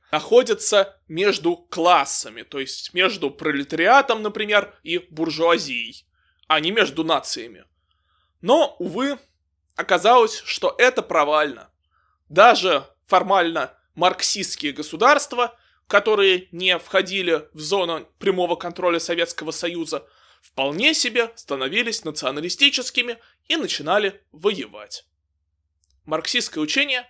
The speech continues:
им не помогло. Более того,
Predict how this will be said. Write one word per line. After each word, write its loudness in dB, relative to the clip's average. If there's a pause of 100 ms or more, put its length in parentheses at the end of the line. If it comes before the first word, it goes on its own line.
(120)
им 0
не -6
помогло. -12 (920)
Более 6
того, 2